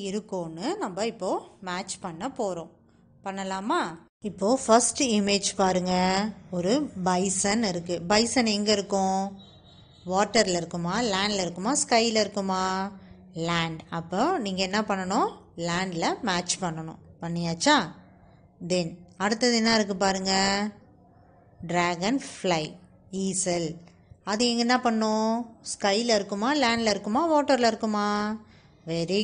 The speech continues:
good. ஸ்கை. அது பறக்கும். அப்ப ஸ்கைக்கு மேட்ச் பண்ணுங்க. Then தேர்ட் ஒன் பாருங்க. டால்ஃபின். டால்ஃபின் வாட்டர்ல இருக்குமா? லேண்ட்ல இருக்குமா?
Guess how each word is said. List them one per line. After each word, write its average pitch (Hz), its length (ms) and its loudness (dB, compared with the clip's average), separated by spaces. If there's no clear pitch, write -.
good. 160 180 -4
ஸ்கை. 170 260 0
அது 220 260 -2
பறக்கும். 170 460 -2
அப்ப 202 220 -2
ஸ்கைக்கு 185 580 -2
மேட்ச் 202 320 -2
பண்ணுங்க. 196 320 0
Then 170 180 -2
தேர்ட் 247 300 4
ஒன் 202 180 0
பாருங்க. 196 260 2
டால்ஃபின். 185 560 0
டால்ஃபின் 233 640 0
வாட்டர்ல 220 460 2
இருக்குமா? 180 300 -2
லேண்ட்ல 240 320 2
இருக்குமா? 185 320 -4